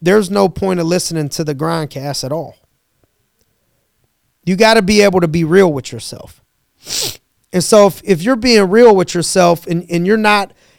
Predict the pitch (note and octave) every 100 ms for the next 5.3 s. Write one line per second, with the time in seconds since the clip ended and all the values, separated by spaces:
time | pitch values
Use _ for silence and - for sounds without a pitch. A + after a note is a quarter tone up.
0 | - G3 G3 - G3 F#3+ F3+ D#3+ F3 E3
1 | F#3 F#3+ F#3+ F#3+ E3+ F#3 F#3 _ _ _
2 | _ _ _ _ - F3 C#4 - B3+ A#3+
3 | A3+ F3+ F#3+ F3 G#3+ F#3 F3+ F#3+ F#3 D3+
4 | F3+ F#3 E3 C#3 C#3+ F#3 G3 - D3+ -
5 | D#3 C#3 B2+